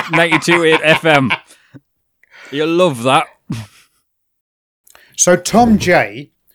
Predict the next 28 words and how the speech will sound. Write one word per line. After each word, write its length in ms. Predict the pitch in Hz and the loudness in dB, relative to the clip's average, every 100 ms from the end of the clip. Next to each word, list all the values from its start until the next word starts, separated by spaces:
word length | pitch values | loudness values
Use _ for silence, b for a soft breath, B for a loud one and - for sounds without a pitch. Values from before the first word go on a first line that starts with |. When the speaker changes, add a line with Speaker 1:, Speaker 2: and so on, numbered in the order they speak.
| _ - | _ -4
Speaker 1:
was 200 | 143 143 | -2 0
at 260 | 147 _ | -4 _
W 400 | 170 170 160 156 | -4 -4 -4 -8
B 260 | - 143 135 | -6 -4 -2
S 260 | 131 - | -4 -6
Radio, 680 | 139 135 131 113 104 101 110 _ _ _ _ _ _ | -6 -4 -4 -6 -12 -12 -16 _ _ _ _ _ _
and 120 | 156 160 | -4 -4
then 120 | 185 | -4
it, 260 | - - _ _ _ _ | -12 -20 _ _ _ _
it 260 | - 190 185 | -6 -6 -2
gave 260 | 214 220 | -2 -2
some 240 | - 196 165 | -4 -8 -6
dates, 480 | - 190 110 - - | -4 -4 -6 -14 -12
right? 240 | 120 151 | -10 -10
Nineteen 560 | 151 170 196 - 185 170 | -8 -6 -6 -8 -10 -12
forty-two 760 | - 165 135 143 - 156 113 | -10 -10 -10 -12 -6 -4 -6
to 140 | - | -10
two 260 | - 156 135 | -12 -12 -10
thousand 460 | - 139 127 131 127 | -8 -6 -6 -10 -12
and 120 | 120 | -12
twelve. 440 | - 135 98 85 b b b b b b b | -8 -8 -8 -16 b b b b b b b
Is 160 | 185 - | -4 -2
that 240 | 233 220 | -4 -4
the 80 | 220 | -6
time 340 | - 214 208 | -4 -2 -4
he 140 | 170 202 | -4 -6
worked 480 | 185 233 220 - - | -4 -6 -8 -14 -14
there? 320 | 101 92 | -14 -16